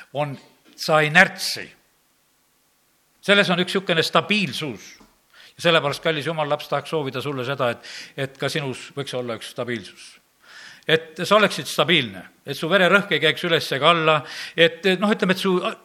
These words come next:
need normid ja asjad püsiksid paigas tegelikult, mis Jumal on pannud paika. Et see kõik oleks nagu olemas, et, et me ei oleks tunnetega üleval, tunnetega all, vaid et me oleksime veeojade ääres, kui on põud, asjad, need ei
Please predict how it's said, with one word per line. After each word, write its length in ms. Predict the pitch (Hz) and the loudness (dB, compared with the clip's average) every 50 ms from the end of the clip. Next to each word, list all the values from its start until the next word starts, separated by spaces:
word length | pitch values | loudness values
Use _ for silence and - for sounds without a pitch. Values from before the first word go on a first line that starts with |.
| _ - | _ 0
need 300 | 220 233 208 147 - - | 2 2 2 2 -2 0
normid 400 | 185 220 247 254 240 220 185 147 | 6 6 6 6 6 2 4 4
ja 60 | 190 226 | 4 4
asjad 220 | - - 180 - - | 4 4 0 0 2
püsiksid 480 | 233 240 - 220 156 - - 151 - - - | -2 -2 0 -2 -4 -4 -6 -8 -6 4 6
paigas 400 | 214 240 233 - 139 123 - - | 6 6 8 4 0 -2 0 -2
tegelikult, 460 | 196 190 190 156 135 - - 123 - - - - - - - 160 | 0 2 2 2 0 -2 -8 -12 -14 -12 -16 -16 -16 -14 -8 -6
mis 100 | 147 - | -2 -2
Jumal 300 | 214 208 185 147 131 127 | 0 2 2 0 0 2
on 60 | - | 0
pannud 260 | 190 175 147 117 - | 0 0 0 -4 -2
paika. 460 | - 180 185 185 185 - - - - - _ _ _ _ _ _ _ _ _ _ _ _ _ _ _ _ _ - | 0 0 0 0 -4 -12 -16 -18 -18 -20 _ _ _ _ _ _ _ _ _ _ _ _ _ _ _ _ _ -8
Et 300 | 156 156 - - 185 170 156 - | -8 -8 -6 0 0 0 2 2
see 140 | 180 170 - | 0 2 4
kõik 240 | 233 247 240 240 - 202 | 4 2 2 2 0 2
oleks 240 | 190 175 180 - 170 | 2 2 0 -2 -6
nagu 160 | 156 185 208 | 0 2 2
olemas, 320 | 190 151 127 120 - 151 | 2 2 0 -2 -8 -10
et, 160 | 135 - - - - - - - 160 | -10 -10 -12 -14 -14 -12 -2 -2 -2
et 140 | 160 165 170 | 0 2 2
me 60 | 170 | 4
ei 80 | 185 196 | 4 6
oleks 480 | 196 190 185 190 - - - - - - | 6 4 2 2 -6 -8 -8 -10 -8 -6
tunnetega 460 | 190 196 185 180 185 185 170 165 185 | -4 0 0 0 0 0 -2 0 2
üleval, 300 | 190 185 185 175 175 170 - | 2 4 4 4 2 2 0
tunnetega 540 | 185 180 185 180 - 170 165 165 180 185 | 0 0 0 0 2 -2 2 2 4 2
all, 80 | 180 175 160 - - - - - - | 2 0 -2 -6 -12 -14 -12 0 2
vaid 220 | 156 170 151 160 | 4 4 6 4
et 160 | 151 - - - - | 2 0 -2 -14 -4
me 80 | 151 165 | 2 4
oleksime 460 | 165 165 160 165 - 165 151 151 147 139 | 4 4 4 2 0 -4 2 2 2 4
veeojade 560 | 160 165 165 165 165 160 160 156 151 160 156 | 6 6 8 8 8 6 6 4 4 4 4
ääres, 380 | 156 160 156 156 156 139 - - - - - _ _ _ _ _ | 4 4 4 2 0 -2 -6 -12 -14 -16 -20 _ _ _ _ _
kui 160 | - 160 165 165 | -4 0 2 2
on 80 | 151 139 | 0 2
põud, 320 | - 175 175 165 160 156 170 170 | 0 0 0 0 -2 -2 0 0
asjad, 260 | 170 - 170 156 - - 175 | 0 0 -2 -6 -4 -4 -4
need 160 | 165 156 170 | -4 -2 -2
ei 160 | 165 165 160 | -4 -4 -4